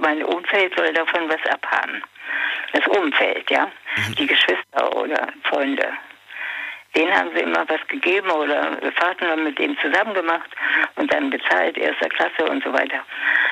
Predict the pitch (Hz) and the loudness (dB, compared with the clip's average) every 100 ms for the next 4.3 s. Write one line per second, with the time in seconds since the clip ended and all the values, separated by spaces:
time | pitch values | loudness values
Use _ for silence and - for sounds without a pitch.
0 | - 143 - - - - - - - - | 0 0 -2 -8 -16 -14 -12 -12 -12 -14
1 | - - - - - - - - 156 175 | -4 -2 0 2 6 6 6 2 2 2
2 | 175 190 165 160 - - - - - - | 4 2 2 -2 -6 -12 -16 -12 -2 0
3 | - 143 127 120 117 - 113 123 117 - | 2 2 2 2 2 2 0 0 0 0
4 | - - - | -4 -4 -6